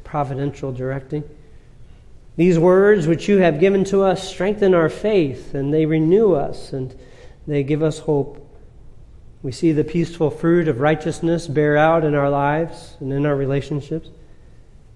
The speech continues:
We see the transforming work of grace that refreshes us each and every day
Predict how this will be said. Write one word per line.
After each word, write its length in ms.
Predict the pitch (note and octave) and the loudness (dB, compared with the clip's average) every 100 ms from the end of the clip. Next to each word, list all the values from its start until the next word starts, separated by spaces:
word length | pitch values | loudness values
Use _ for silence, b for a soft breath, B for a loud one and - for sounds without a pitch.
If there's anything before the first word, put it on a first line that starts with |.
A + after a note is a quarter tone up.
| - - | -20 -12
We 100 | D#3 | -6
see 160 | - F3+ | 0 4
the 120 | E3 | 4
transforming 1080 | - F#3+ F#3 F3+ - F3+ F#3 F3+ E3 D#3 | 2 2 4 2 2 2 4 4 4 4
work 400 | D3+ E3+ F3 F3 | 4 6 6 4
of 160 | F3 C3+ | 2 0
grace 720 | D3+ D#3+ E3+ D3 C3 - - | 2 4 4 2 -2 -10 -12
that 180 | C#3+ C#3+ | -8 -4
refreshes 640 | C#3+ C3+ E3+ E3 D#3+ D3 | -4 -4 -2 -4 -2 -4
us 400 | C#3+ C#3 C3 - | -2 -2 -4 -10
each 300 | D#3+ D3+ - | -8 -8 -6
and 140 | D3 D3 | -2 -2
every 200 | C#3+ D3 | 0 -2
day 340 | D3 D3+ D3 | 0 -2 -4